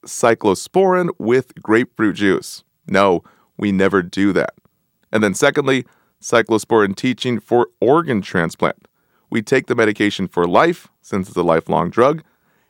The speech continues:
and the H C P will evaluate blood work regularly.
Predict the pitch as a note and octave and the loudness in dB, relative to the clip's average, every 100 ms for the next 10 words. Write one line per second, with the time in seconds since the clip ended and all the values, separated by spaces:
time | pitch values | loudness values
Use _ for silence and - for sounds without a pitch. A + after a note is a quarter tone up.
0 | _ C#3 C#3 - D3 D#3 - D3 - C#3 | _ 0 0 0 -2 -2 -6 -6 -4 -2
1 | C3+ - G#2 B2 C#3+ C#3+ A#2 A2+ A2 G#2 | -2 -2 0 0 0 -2 -2 2 2 2
2 | G2+ - F#2 G2 F#2+ F#2+ F#2+ - - F#2+ | 0 0 0 0 2 0 0 -6 -10 0
3 | F#2 F#2+ F#2+ F2+ E2 G#1 | 2 2 0 0 -2 -6